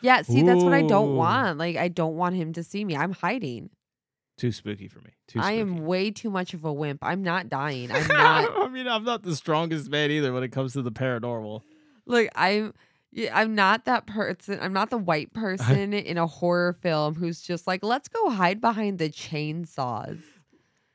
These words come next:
Speaker 2: To all the ghosts out there who want to haunt me, I'm not the one.
Speaker 1: I'm not the one. That's not me.
Speaker 2: I'm not
Speaker 1: I'm
Speaker 2: the
Speaker 1: good.
Speaker 2: one. Not the one. <laughs>
Speaker 1: So our next story is the specter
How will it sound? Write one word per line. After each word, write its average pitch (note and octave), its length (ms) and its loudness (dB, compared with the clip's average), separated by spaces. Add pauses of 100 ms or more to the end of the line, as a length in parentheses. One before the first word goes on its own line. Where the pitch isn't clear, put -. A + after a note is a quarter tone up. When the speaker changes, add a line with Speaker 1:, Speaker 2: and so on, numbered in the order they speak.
Speaker 2:
To F3+ 120 6
all F3 220 6
the G3+ 100 6
ghosts E3 380 4
out B2+ 280 -2
there A#2+ 300 -2
who B2+ 140 0
want B2 260 -2
to B2 80 -4
haunt A#2 300 -4
me, G#2 220 -6 (180)
I'm B2 140 -4
not B2 200 0
the - 80 -12
one. G#2 360 -6
Speaker 1:
I'm F#3 200 -2
not F#3+ 340 0
the F3 120 -2
one. D3 240 -2
That's D#3 240 -4
not D#3+ 320 0
me. B2+ 320 -8 (360)
Speaker 2:
I'm C3+ 60 -20
not C3+ 120 -6
Speaker 1:
I'm B2+ 160 0
Speaker 2:
the D3+ 80 -2
Speaker 1:
good. C3+ 80 0
Speaker 2:
one. G#2+ 260 -2
Not A2 200 -6
the G#2 60 -8
one. G#2 340 -10 (420)
<laughs> A3+ 80 -8 (1300)
Speaker 1:
So G#3+ 400 4
our F#3+ 160 2
next G#3 300 -4
story D#3+ 680 -2
is D3+ 640 -2
the C#3+ 440 -2 (120)
specter - 1500 -2